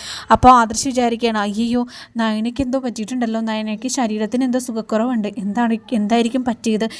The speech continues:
എന്നിങ്ങനെ ആദർശും ടെൻഷൻ ആവുകയാണ് കേട്ടോ. അങ്ങനെ നയനയും ദേവയാനിയും മറ്റൊരു വഴി കൂടെ അങ്ങോട്ട് കട്ട് ചെയ്ത് അങ്ങ് പോവാണ് കേട്ടോ. അപ്പോൾ ആദർശിന് സമാധാനം കിട്ടുകയാണ്. എന്നിട്ട് ആദർശ് മനസ്സിലിങ്ങനെ വിചാരിക്കുന്നുണ്ട്, "രാവിലെയൊന്നും, ആ, നയനയ്ക്ക് കുഴപ്പമൊന്നും ഉണ്ടായിരുന്നില്ലല്ലോ,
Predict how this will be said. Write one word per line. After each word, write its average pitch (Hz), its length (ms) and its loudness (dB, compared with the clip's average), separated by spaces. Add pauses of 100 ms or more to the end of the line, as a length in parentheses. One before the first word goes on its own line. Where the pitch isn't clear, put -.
(180)
എന്നിങ്ങനെ 254 280 2
ആദർശും 226 440 0
ടെൻഷൻ 233 340 0
ആവുകയാണ് 208 320 2
കേട്ടോ. 185 240 0 (440)
അങ്ങനെ 302 260 4
നയനയും 320 440 4
ദേവയാനിയും 294 460 4
മറ്റൊരു 302 360 2
വഴി 294 260 4
കൂടെ 254 320 2 (100)
അങ്ങോട്ട് 247 320 0
കട്ട് 262 280 -2
ചെയ്ത് 254 180 0
അങ്ങ് 247 200 -2
പോവാണ് 214 320 2
കേട്ടോ. 190 180 0 (280)
അപ്പോൾ - 180 4
ആദർശിന് 247 400 4
സമാധാനം 226 580 2
കിട്ടുകയാണ്. 220 380 -2 (100)
എന്നിട്ട് 220 200 -2
ആദർശ് 220 300 0
മനസ്സിലിങ്ങനെ 240 500 -2
വിചാരിക്കുന്നുണ്ട്, 226 680 0 (420)
"രാവിലെയൊന്നും, 285 720 4 (260)
ആ, 233 180 2
നയനയ്ക്ക് 233 460 0
കുഴപ്പമൊന്നും 233 500 2
ഉണ്ടായിരുന്നില്ലല്ലോ, 214 600 2